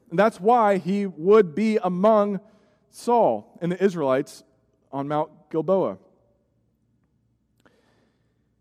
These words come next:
And David asked him, "Why weren't you afraid to lift your hand to destroy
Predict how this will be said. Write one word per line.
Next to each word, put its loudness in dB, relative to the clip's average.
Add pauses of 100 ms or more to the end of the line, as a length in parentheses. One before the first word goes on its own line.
(2250)
And -14
David -4
asked -8
him, -16 (1120)
"Why -6
weren't -2
you -2
afraid -8 (1040)
to -8
lift 0
your -2
hand -6
to -10
destroy -8